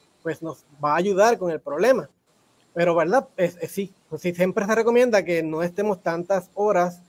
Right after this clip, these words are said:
pegados a la computadora, pegados al celular, tomar alguna pausa, descansar, mirar a la distancia también, porque eso nos ayuda a relajar también,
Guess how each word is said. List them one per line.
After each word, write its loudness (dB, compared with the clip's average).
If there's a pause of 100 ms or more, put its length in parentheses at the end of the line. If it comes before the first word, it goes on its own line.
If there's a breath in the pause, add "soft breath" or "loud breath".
(580)
pegados 2
a -4
la -4
computadora, 0
pegados -4
al -4
celular, -2
tomar -8
alguna -4
pausa, 0
descansar, -2
mirar -8
a -2
la 0
distancia -4
también, -4
porque -8
eso -10
nos -2
ayuda -2
a -4
relajar -6
también, -10